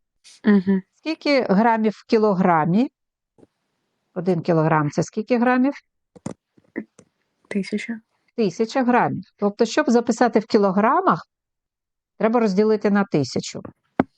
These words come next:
Speaker 2: Тобто мінус три нуля. Це буде дві цілих чотири десятих на десять в шістнадцятому степені кілограмів. А тепер в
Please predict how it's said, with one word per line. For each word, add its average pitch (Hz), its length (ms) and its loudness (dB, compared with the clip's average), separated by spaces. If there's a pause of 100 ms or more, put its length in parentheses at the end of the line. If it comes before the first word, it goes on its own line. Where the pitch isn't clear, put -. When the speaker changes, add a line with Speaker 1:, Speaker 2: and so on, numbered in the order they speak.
Speaker 2:
Тобто 180 380 -4 (260)
мінус 233 360 0
три 226 200 0
нуля. 165 340 0 (220)
Це 208 220 -2
буде 247 400 0 (360)
дві 202 180 0
цілих 226 320 0
чотири 190 320 0
десятих 233 480 0
на 180 120 2
десять 233 300 0
в - 120 -4
шістнадцятому 185 800 0
степені 156 540 0
кілограмів. 196 760 0 (540)
А - 60 -12
тепер 285 220 -2
в - 120 -20